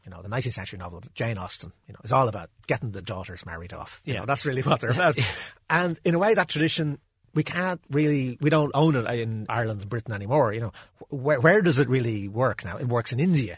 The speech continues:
Speaker 1: which is, you know, he's an Indian writer, of course, where there's still arranged marriage, you know, where still the idea of getting the daughters marri-, married off is still a big, big issue. And so,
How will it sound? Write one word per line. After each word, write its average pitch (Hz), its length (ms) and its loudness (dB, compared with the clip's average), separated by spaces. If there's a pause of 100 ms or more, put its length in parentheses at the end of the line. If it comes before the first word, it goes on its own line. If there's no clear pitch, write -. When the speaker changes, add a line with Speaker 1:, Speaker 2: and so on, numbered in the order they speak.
Speaker 1:
which - 200 -10
is, 90 240 -12
you 110 60 -14
know, 101 40 -10
he's 95 100 -10
an 113 60 -4
Indian 110 240 -2
writer, 120 320 0 (600)
of 143 80 0
course, 151 160 4
where 156 100 10
there's 147 140 4
still 156 200 4
arranged 123 300 2
marriage, 123 400 -2
you 113 60 -4
know, 107 60 -4
where 110 120 0
still 131 200 0
the 120 100 2
idea 120 260 -2
of 104 80 -6
getting 113 220 -4
the 101 60 -8
daughters 104 300 -4
marri-, 95 360 -8
married 92 260 -6
off 120 400 0
is - 240 -8
still 110 220 -2
a 92 60 -8
big, 104 280 -4
big 95 160 -8
issue. 120 300 -6 (800)
And 139 80 0
so, 147 320 6